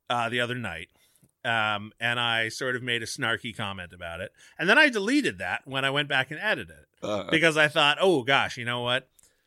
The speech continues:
Speaker 1: I'm not entirely sure how the organization feels about the stick salute." Maybe it was,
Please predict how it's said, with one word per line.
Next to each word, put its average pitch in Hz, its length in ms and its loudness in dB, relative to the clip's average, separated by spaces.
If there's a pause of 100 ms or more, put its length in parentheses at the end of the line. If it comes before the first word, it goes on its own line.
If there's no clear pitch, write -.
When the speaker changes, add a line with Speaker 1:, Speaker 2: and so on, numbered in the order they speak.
(220)
Speaker 1:
I'm 143 180 0
not 151 280 6
entirely 127 560 0
sure 95 580 -6 (600)
how 127 220 -2
the 113 140 -6
organization 107 720 -6
feels 104 420 -4
about 92 340 -10
the 90 80 -20
stick 90 360 -12
salute." 90 340 -14
Maybe 107 300 -6
it 101 100 -12
was, 98 320 -12